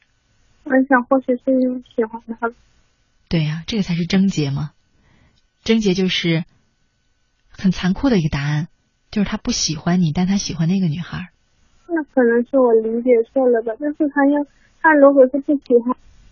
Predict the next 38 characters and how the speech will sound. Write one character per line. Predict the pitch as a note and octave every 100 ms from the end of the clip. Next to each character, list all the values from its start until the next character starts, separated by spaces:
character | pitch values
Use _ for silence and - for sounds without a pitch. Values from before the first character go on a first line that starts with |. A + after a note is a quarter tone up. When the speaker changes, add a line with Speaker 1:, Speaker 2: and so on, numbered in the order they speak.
| -
Speaker 1:
给 | B3+
我 | A#3+
太 | - C4
多 | B3 B3
错 | - C#4+ C#4
误 | C4+
的 | B3 A#3+
信 | C4 B3
息， | A#3 A#3 C4
让 | C4+
我 | B3
认 | A3+ C4 C4
为 | A3 -
他 | A#3+
是 | B3+ C4 _
喜 | A#3 A3+
欢 | G#3+ A3
我。 | G3+ _ _ _ _ _
Speaker 2:
嗯， | G#3+ A3 G#3+ G#3 G#3+ - _ - - - - -
很 | F#3+ F3
多 | B3+
人 | A3+ E3+
是 | F#3
这 | F#3
样 | F#3 E3+
的 | D3
呀。 | D3 C#3+ E3+ F#3 F3 E3+ E3+ - - - - - _
<laughs> | _ - - - D4+ C4+ _ -
嗯， | G3 F#3 F#3+
他 | G#3
可 |
能 | G3 G3
享 | F3+ D3+
受 | G3
这 | F#3+
种 | E3+ E3+
感 | D#3+
觉， | D3+ C#3+ C#3+ D#3+